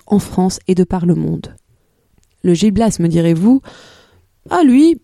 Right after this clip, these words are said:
il oscille entre commérage littéraire et dénonciation politique des dérives de Jules Ferry.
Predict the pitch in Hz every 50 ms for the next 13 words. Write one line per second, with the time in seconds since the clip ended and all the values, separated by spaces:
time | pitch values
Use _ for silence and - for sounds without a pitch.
0 | _ - - 220 226 247 240 - - - 240 254 269 233 190 - 185 175 - -
1 | 196 202 202 190 196 196 190 175 - 220 226 - - 202 185 180 180 175 190 214
2 | 214 - - - 185 165 190 208 220 233 220 - - 220 - - 208 202 185 -
3 | 233 226 233 202 - - - 196 208 196 - - 180 170 156 180 175 160 170 196
4 | 190 175 165 175 170 156 170 170 - - - 143 165 156 160 - -